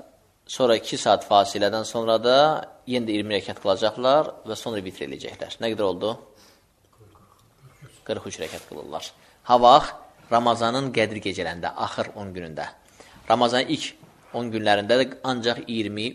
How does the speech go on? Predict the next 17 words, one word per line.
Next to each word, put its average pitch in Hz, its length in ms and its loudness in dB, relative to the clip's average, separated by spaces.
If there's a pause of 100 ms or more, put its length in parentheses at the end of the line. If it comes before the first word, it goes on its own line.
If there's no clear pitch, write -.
üç - 140 -10
qılırlar. 67 440 -10 (540)
Yəni 123 160 0
İmam 123 160 -2
Əhmədin 120 520 -2
görüşü 107 300 -4
ilə 98 140 -6
gedirlər. 92 560 0 (3000)
Qultu, 196 420 10 (260)
kim? 170 360 2 (240)
Yəni 113 400 2 (400)
kitabımızın 117 420 4
sahibi 110 540 4
Seyyid 107 380 -2
Kəmal 107 440 2 (240)
Əbu 107 120 -4
Malik. 101 360 0